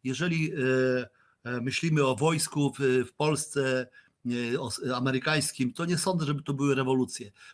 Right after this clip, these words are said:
Popatrzmy na pierwsze ruchy, e, Bidena w Europie.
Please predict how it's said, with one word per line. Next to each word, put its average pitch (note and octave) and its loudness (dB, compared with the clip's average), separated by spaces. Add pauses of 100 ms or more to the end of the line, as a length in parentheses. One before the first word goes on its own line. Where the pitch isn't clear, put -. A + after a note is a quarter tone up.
Popatrzmy G3 -2
na E3 2
pierwsze D#3 0
ruchy, D3 2 (320)
e, B2+ -4
Bidena C#3 0
w C3+ -2
Europie. C#3+ 0